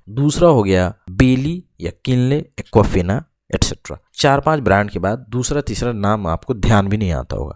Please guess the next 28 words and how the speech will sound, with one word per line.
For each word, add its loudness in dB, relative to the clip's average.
आज 2
की -8
इस -8
वीडियो 0
में 0
मैं 0
आपको 0
बताऊंगा 0
Bailey 4
पैकेज 0
ड्रिंकिंग -8
वाटर 0
का -2
आप -6
डिस्ट्रीब्यूशनशिप -6
कैसे -4
ले -4
सकते -10
हैं। -14
यस, -2
Bailey 4
basically 0
पार्ले 4
ग्रुप -2
का -6
एक -8
प्रोडक्ट -2
है। 2